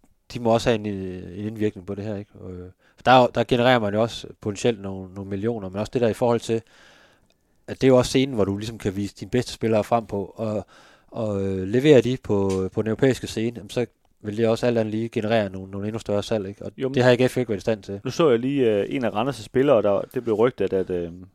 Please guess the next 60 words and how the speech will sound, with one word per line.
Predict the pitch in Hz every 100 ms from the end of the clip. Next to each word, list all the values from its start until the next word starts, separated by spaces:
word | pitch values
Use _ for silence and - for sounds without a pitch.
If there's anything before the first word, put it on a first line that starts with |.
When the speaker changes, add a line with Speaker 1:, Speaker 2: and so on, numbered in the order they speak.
| _
Speaker 2:
at | 110
han | 110 120
havde | 113
gjort | 117 -
det |
så | 101
godt | 113 117
i |
de | 110
her | 110 98 90 85 92 _ -
Galatasaray-kampe, | 98 - 98 110 147 - 123 127
de | 117
har |
spillet, | 110 127 127 107
at, | 92 _ _ _ _ _
at | 107
nu | 120
er |
der | 117
interesse | 98 95 113
for | 104
ham. | 90 - _ _ _ _ _ _ _ _ -
Og, | 117 107 101 98
øh, | 95
det | 101 -
er |
klart, | 143 151 123
det |
er |
jo | 123
sådan, | 143
det | 120
fungerer. | 117 143 101 - _
Så | 139
sidder | - 135
der |
nogle | 117 -
tyrkiske | 156 113 -
klubber | - 120
og | 101
ser | 131
den | 113
kamp | 113 120
og | 101
tænker, | 113 95
"Han, | 131 202
han | 127
er |
sgu | -
da | 90
meget | 131
god." | 120 - _ _ _ _ _ _ _ _
Og | - 117
hvis, | 123 -
øh, | 110 107
hvis | 113 131
A |
G | 139 156
F, | -
øh, | 110 104